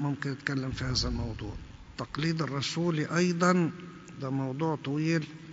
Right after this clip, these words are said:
مش هنقدر نتكلم عليه دلوقتي، عشان طولت عليكم. نكتفي بهذا،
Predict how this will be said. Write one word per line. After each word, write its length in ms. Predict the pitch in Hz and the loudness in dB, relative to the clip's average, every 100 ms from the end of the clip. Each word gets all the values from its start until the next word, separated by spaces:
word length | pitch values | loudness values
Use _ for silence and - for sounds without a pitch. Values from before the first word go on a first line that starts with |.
| - 117 | -12 -2
مش 220 | 123 - | 0 2
هنقدر 540 | 139 151 147 147 147 139 - | 2 0 0 -2 0 -2 -6
نتكلم 640 | 131 - - 139 135 139 131 135 | -8 -6 -4 -2 0 0 -2 -4
عليه 280 | 120 127 131 | -6 -4 -4
دلوقتي، 560 | 127 120 117 - - - - - - - - - - 127 | -4 -4 -6 -8 -10 -10 -12 -20 -20 -20 -20 -20 -10 -4
عشان 280 | - 156 | 2 2
طولت 460 | 135 139 147 139 143 | 2 2 2 2 0
عليكم. 520 | 127 139 175 180 190 - - - - - | 0 2 2 2 0 0 -8 -16 -14 -8
نكتفي 480 | 127 - 170 156 139 | -8 -2 0 2 0
بهذا، 580 | 127 127 190 185 196 | 0 2 4 4 2